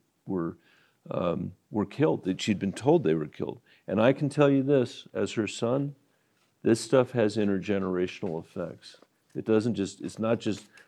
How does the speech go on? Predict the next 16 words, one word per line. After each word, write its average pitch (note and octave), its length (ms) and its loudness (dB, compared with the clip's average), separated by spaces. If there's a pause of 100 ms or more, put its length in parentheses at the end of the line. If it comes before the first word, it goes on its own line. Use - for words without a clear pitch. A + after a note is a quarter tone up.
the G2+ 100 -4
person G#2 520 -2 (100)
who's, F2+ 440 -6 (440)
um, - 340 -6 (300)
faces A2+ 440 0
that E2 200 -10
trauma F2 500 -10 (380)
that F#2 140 -8
deals F2 340 -4
with - 160 -10
it. F2+ 140 -6
It - 160 -6
goes G2 280 0
on F#2+ 460 -4
for F#2 120 -8
generations. G2 840 -8